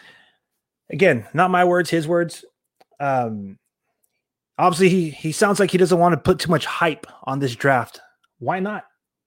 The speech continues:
Why not? I mean, last season, last season with the eleventh overall pick, they traded away. Mike Grier traded away, and he did it to get more picks in the draft. So it worked out, it worked out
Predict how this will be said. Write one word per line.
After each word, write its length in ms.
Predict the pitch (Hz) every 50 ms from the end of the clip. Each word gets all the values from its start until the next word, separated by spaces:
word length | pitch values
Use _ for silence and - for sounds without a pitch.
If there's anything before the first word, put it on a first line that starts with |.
| _ _ _
Why 180 | 127 151 175
not? 260 | 175 180 180 165 135 135
I 60 | 131
mean, 300 | 135 131 120 120 117 - _ _ _ _ _ _ _ _ -
last 340 | 110 113 156 190 214 202 -
season, 460 | - 233 220 175 170 175 165 175 175 - _ _ _ _ _ _ _ _ -
last 320 | 117 143 180 190 185 -
season 320 | - 220 202 170 170 160
with 100 | 160 151
the 60 | - 151
eleventh 260 | 143 151 156 151 165
overall 220 | 156 151 143 139
pick, 200 | 127 - 147 -
they 80 | 135 117
traded 300 | - - 151 135 127 117
away. 220 | 110 127 123 107
Mike 180 | 101 123 135 117
Grier 140 | 135 131 120
traded 280 | - - 123 117 110
away, 320 | 104 104 120 113 98 104 -
and 120 | - 127 131
he 100 | 147 135
did 180 | 113 156 196
it 100 | 196 - -
to 80 | -
get 200 | 151 139 160 147
more 220 | 127 131 143 147 135
picks 260 | - 160 147 - -
in 60 | 123
the 60 | 110
draft. 260 | 101 110 135 131 117 -
So 80 | - 123
it 40 | 120
worked 240 | 143 185 - - 151
out, 200 | 135 131 - - _ _ -
it 60 | 131
worked 300 | 123 110 135 180 - -
out 220 | 156 131 110 -